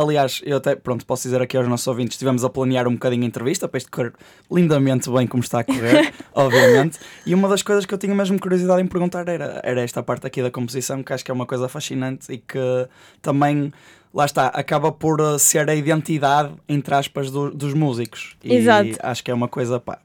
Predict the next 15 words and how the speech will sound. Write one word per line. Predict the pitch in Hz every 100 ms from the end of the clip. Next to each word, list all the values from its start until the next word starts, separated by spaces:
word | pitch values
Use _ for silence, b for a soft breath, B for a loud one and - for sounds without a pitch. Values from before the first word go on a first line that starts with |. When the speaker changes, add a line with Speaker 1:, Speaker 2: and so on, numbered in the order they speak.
| - -
Speaker 1:
f-, | - - - _ _
pá, | - - -
é | 127 123
espetacular, | 123 - 131 123 - - _ _
fundamental | - 143 147 131 123 113
mesmo. | 110 110 - B B B B -
Ah, | 156 147 143 151
pronto, | 151 226 185
olha, | 147
acho | 139
que | -
agora | 180 165
sim | - 139
podemos | - 143 -
passar | 156 - 135 127